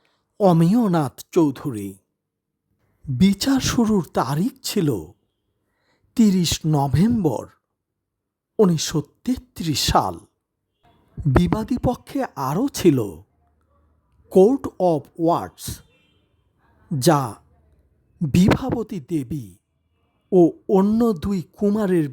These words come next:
বিধবা স্ত্রীর প্রতিনিধিত্ব করছিল। বিবাদী পক্ষের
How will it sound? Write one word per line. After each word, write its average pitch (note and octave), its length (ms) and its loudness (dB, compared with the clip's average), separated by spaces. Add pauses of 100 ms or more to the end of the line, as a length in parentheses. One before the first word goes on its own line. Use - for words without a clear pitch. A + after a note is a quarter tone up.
বিধবা A3+ 480 -2
স্ত্রীর C#3 500 -6 (120)
প্রতিনিধিত্ব F#3 920 0
করছিল। C3+ 640 0 (1800)
বিবাদী F3+ 520 2
পক্ষের C4+ 460 -2